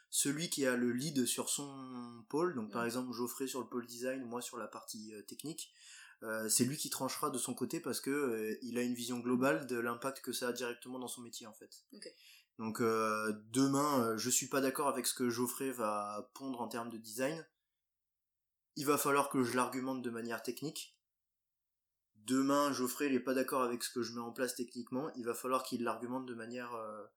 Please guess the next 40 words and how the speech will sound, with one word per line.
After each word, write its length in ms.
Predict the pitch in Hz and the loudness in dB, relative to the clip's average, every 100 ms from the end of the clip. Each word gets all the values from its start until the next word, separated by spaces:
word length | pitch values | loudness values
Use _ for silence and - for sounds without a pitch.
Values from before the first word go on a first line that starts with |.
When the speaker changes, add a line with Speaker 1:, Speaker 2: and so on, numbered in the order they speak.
| _ _ _ _ _ _ | _ _ _ _ _ _
Speaker 1:
euh, 280 | 104 101 104 | -12 -10 -10
de 100 | 107 | -6
sa 180 | 104 113 | -4 -4
façon 320 | 120 110 131 | -2 -2 -4
de 300 | 127 113 107 - | -4 -4 -4 -6
penser 300 | 117 - 123 | -8 -4 -2
l'interface, 580 | 113 110 110 - 127 131 | -4 -6 -8 -6 -6 -6
machin, 260 | 110 120 | -6 -8
et 40 | 117 | -6
cetera. 420 | - 117 110 107 _ _ | -8 -6 -10 -10 _ _
Speaker 2:
Ok. 160 | - 175 _ | -20 -20 _
Speaker 1:
C'est-à-dire 420 | - - 123 135 | -8 -2 2 0
que 420 | - 123 113 110 110 | 2 2 2 2 2
si 280 | - - 160 | 4 6 4
le 60 | |
client, 480 | - - 147 139 139 | -2 -4 -2 -4 -4
demain, 440 | 123 117 120 127 120 | -4 -4 -2 -2 -2
il 520 | 110 107 - 107 107 | -6 -10 -12 -10 -4
arrive 480 | 110 113 123 117 104 | -4 -2 -4 -6 -10
avec, 440 | 101 104 110 107 | -8 -6 -6 -8
euh, 260 | 113 104 104 | -6 -6 -6
une 160 | 123 117 | -6 -6
problématique 640 | - 123 123 123 - 147 | -4 0 0 0 -4 -6
qu'on 220 | - 113 | -10 -8
est 80 | 110 | -8
capable 380 | 110 123 139 131 | -4 -2 -2 -2
de 120 | 123 | -4
gérer, 380 | 120 123 131 135 - - | -4 -2 -4 -6 -12 -6
mais 100 | 110 | -4
de 100 | 107 | -2
deux 200 | 104 131 | 0 2
manières 300 | 135 127 123 | 2 0 -2
différentes, 440 | 120 110 120 160 127 | -2 -6 -6 -6 -6
avec 260 | 104 104 | -8 -8
deux 140 | 117 127 | -8 -8
prismes, 400 | - 143 - 117 | -6 -6 -6 -6
euh, 240 | 110 104 | -8 -8
qui 200 | - - | -8 -4
seraient 380 | - - 127 123 | -4 -4 -8 -8
contradictoires, 840 | - - 110 110 - 139 - - | -10 -10 -10 -10 -4 -4 -4 -8